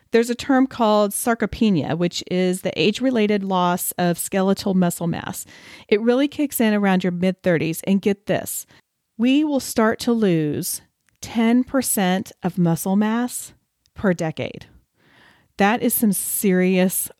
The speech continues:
muscle mass that we're losing. Now, there are so many benefits to strength training. It improves your resting metabolic rate, which is the rate you burn calories at rest.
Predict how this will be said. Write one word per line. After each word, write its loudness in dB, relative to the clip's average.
muscle 0
mass -4
that -4
we're -6
losing. -6
Now, 2
there 2
are 2
so 0
many 4
benefits -2
to -6
strength -6
training. -8
It 4
improves 2
your 2
resting 0
metabolic 0
rate, 0
which -4
is -2
the -4
rate -2
you 4
burn 2
calories -2
at 0
rest. 0